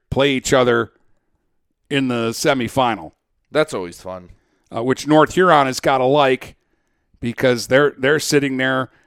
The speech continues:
Speaker 1: They'll get an easier semifinal game, I guess, um, and then you'll get the final on, uh, Friday.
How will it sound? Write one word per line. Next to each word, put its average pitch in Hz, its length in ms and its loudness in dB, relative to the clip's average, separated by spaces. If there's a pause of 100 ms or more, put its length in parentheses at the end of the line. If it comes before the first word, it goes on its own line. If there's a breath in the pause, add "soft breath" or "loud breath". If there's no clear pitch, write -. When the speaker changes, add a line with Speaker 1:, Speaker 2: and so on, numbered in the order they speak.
(100)
Speaker 1:
They'll 131 260 0
get 131 320 -2 (100)
an 131 200 -8
easier 143 640 -2 (120)
semifinal 143 800 -2
game, 147 260 -2
I 143 120 -2
guess, 147 460 -4 (420)
um, 113 640 -6
and 110 180 -8
then 120 160 -6
you'll 120 80 -6
get 113 200 -6
the 110 60 -8
final 120 460 -4
on, 104 320 -8
uh, 98 80 -8
Friday. 127 320 -2